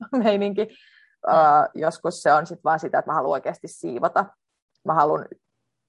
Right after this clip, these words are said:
pois niinku semmoista, semmoista tavaraa ja esinettä, jotka niinku jotenkin silleen stressaa tai, tai jotenkin niinku ei tuota mulle iloa, suoraan sanottuna. Et, et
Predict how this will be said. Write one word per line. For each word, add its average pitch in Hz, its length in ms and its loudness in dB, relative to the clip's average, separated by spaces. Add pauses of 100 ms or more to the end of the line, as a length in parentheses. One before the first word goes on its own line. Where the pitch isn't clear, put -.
pois 147 340 2
niinku 117 480 -4 (640)
semmoista, 143 460 -2 (420)
semmoista 185 420 2
tavaraa 175 540 6
ja 160 340 2
esinettä, 165 600 -2
jotka 156 280 -2
niinku 147 240 -8
jotenkin 151 240 -6
silleen 160 280 -6
stressaa 139 580 -2
tai, 139 400 -2 (280)
tai 135 80 -4
jotenkin 160 260 -4
niinku - 400 -8 (800)
ei 165 100 -2
tuota 185 320 6
mulle 165 260 0
iloa, 170 360 2 (640)
suoraan - 320 -4
sanottuna. - 460 -8
Et, 165 220 -2
et - 80 -14